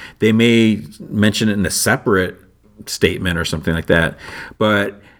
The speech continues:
also, when you, you know, when you look at box office rep-, you know, 'cause you, what you s-, you heard, uh, the thing I saw out there saying how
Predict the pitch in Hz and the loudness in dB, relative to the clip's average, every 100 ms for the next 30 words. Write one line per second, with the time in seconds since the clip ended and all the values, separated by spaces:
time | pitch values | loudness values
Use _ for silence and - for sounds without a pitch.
0 | _ _ _ - 135 143 160 143 135 127 | _ _ _ -4 -2 0 0 2 2 2
1 | 123 123 117 113 113 113 120 151 117 110 | 0 0 2 2 2 2 2 0 0 0
2 | 104 - 104 95 101 95 - - 120 110 | -4 0 -2 2 0 0 -4 0 0 2
3 | 107 101 139 117 123 123 135 139 135 135 | 2 2 0 0 0 2 2 4 4 4
4 | 127 - - 123 117 117 117 160 - 113 | 2 -2 -8 0 2 4 2 0 0 -4
5 | 110 98 95 123 110 147 117 95 95 - | 0 0 2 2 2 2 2 2 2 2
6 | 101 101 113 101 101 104 90 | 0 2 0 2 2 2 2